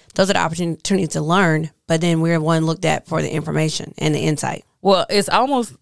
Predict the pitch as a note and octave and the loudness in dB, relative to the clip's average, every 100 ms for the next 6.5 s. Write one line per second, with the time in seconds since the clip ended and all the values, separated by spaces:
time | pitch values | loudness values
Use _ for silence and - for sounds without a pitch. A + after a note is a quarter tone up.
0 | _ _ _ _ _ _ _ _ _ _ | _ _ _ _ _ _ _ _ _ _
1 | _ _ _ _ _ _ G3+ G3 C4 D#4 | _ _ _ _ _ _ -2 2 2 2
2 | A#3+ F#3+ F#3+ G3+ G#3 - - G#3 F#3 F#3+ | 0 2 2 2 0 -2 0 2 2 0
3 | E3 - G3+ - G#3+ G#3+ G3 G#3 _ - | -2 0 -2 -2 -4 -4 -4 -10 _ -2
4 | D#3+ F3 - A#3+ A#3+ F3 F#3 E3+ F3 D#3+ | 0 2 2 0 0 0 0 2 -2 -2
5 | F3+ F#3 - _ - B3 - _ - F#3 | -4 -6 -10 _ -2 -2 -2 _ 0 2
6 | G3+ F#3+ F3+ F#3+ D3+ | 4 4 2 0 -4